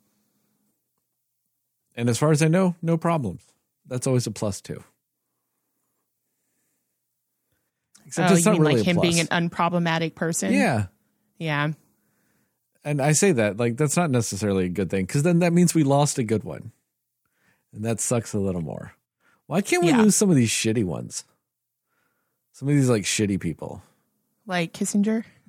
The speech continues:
Speaker 2: <laughs>
Speaker 1: Good news, guys. Henry Kissinger is still dead.
Speaker 2: <laughs>
Speaker 1: It's been a couple of weeks of awesome.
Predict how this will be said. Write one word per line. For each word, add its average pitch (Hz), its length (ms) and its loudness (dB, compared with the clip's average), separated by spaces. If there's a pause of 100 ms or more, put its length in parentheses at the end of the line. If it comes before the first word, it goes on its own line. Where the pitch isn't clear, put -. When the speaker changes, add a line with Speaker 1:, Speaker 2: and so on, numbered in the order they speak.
(140)
Speaker 2:
<laughs> - 1400 -12
Speaker 1:
Good 135 180 0
news, 180 240 4
guys. 135 280 2
Henry 160 220 4
Kissinger 127 440 0
is 120 120 0
still 120 300 2
dead. 90 260 -2 (720)
Speaker 2:
<laughs> 127 320 -2 (3250)
Speaker 1:
It's - 880 -14
been 196 160 -2
a 165 60 4
couple 151 320 2
of 131 80 4
weeks 131 260 2
of 110 80 -4
awesome. 95 580 -4